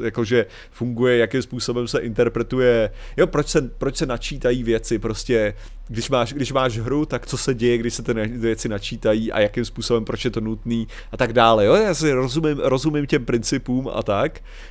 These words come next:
ale potom jako když jde třeba fakt jako grafická karta, já vím, že to je prostě procesor, který je optimalizovaný pro počítání prostě maticových nějakých vektorových těch,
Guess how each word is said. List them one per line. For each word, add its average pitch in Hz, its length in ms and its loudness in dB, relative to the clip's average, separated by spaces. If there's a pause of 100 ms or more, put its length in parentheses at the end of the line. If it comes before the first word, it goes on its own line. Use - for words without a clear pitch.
(140)
ale 117 160 4
potom 135 260 2
jako 135 180 0
když 135 160 0
jde 131 100 0
třeba 131 240 2
fakt - 240 -2
jako 135 160 -4
grafická 120 560 -2
karta, 117 500 0 (800)
já 120 200 2
vím, 143 140 -2
že 147 140 0
to 151 140 0
je 143 80 4
prostě 139 340 -2
procesor, 135 540 -2
který 131 260 2
je 131 80 4
optimalizovaný 131 920 0
pro 131 200 -4
počítání 127 760 0
prostě 127 320 -4
maticových 123 640 -2
nějakých 123 360 2
vektorových 127 640 2
těch, 175 500 4